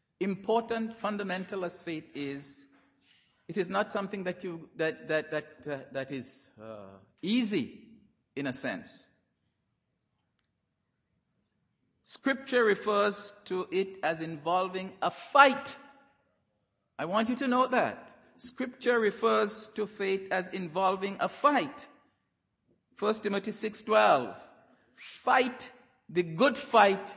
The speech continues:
of faith." You think it will come natural and that it will be easy.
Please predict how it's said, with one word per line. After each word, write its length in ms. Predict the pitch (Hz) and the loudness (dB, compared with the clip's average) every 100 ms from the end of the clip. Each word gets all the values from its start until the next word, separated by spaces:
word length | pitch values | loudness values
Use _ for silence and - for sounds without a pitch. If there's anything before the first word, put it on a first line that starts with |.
| - | -4
of 120 | 220 | -4
faith." 440 | 226 339 359 302 - - - - _ _ _ _ | 0 4 4 4 0 -14 -20 -20 _ _ _ _
You 140 | 311 | -6
think 220 | 330 262 240 | -2 -2 -2
it 100 | 240 | -2
will 100 | 226 | -2
come 260 | - 233 | 0 0
natural 640 | 240 285 285 285 247 131 107 - - _ _ - - | 0 0 0 4 4 4 -4 -16 -20 _ _ -8 -2
and 160 | 220 | 2
that 120 | 214 | 2
it 120 | 214 214 | 2 -2
will 80 | |
be 220 | 208 214 254 | -2 0 0
easy. 500 | 285 240 190 104 | 2 2 -2 -4